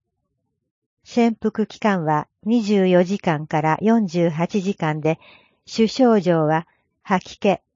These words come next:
嘔吐、下痢、腹痛です。通常、これらの症状が一日二日続いた後に治癒して、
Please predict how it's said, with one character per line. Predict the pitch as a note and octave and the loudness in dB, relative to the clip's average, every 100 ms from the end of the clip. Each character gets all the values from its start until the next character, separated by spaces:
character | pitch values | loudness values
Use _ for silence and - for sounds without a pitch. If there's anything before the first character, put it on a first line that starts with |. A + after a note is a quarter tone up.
| _ _ _ | _ _ _
嘔 | G#3 G#3 G3 - | 2 2 0 0
吐、 | E3+ - _ _ _ _ | -2 -2 _ _ _ _
下 | D#3+ F#3 F3+ | 2 4 4
痢、 | F#3 - _ _ _ _ _ | -2 -6 _ _ _ _ _
腹 | - - A3 | -8 0 0
痛 | - G3+ F3 | 2 0 2
で | E3 | 0
す。 | E3 - _ _ _ _ _ _ | -4 -12 _ _ _ _ _ _
通 | _ - B3 A3+ | _ 0 2 2
常、 | A3 G3+ G3+ - _ | 4 4 2 -4 _
こ | - | 0
れ | A3 C4 | 4 4
ら | G3+ | 4
の | E3 E3 | 2 -2
症 | - F#3+ F3 | 0 0 2
状 | F#3 E3 | 0 0
が | D#3 D3+ - | 0 -4 -4
一 | G3+ - B3 | -8 -2 -2
日 | A#3 A#3 - A3 | -2 -4 -2 -4
二 | G3+ - A3 | -4 -8 -6
日 | - G3 | 0 -2
続 | - G3+ F3 | 0 -4 0
い | G#3 | 0
た | - F3+ F#3+ | 2 2 2
後 | - | 0
に | D#3+ D#3+ | -2 -4
治 | - G3 | -6 -4
癒 | D#3+ | -2
し | E3 - | -4 -4
て、 | D#3 | -4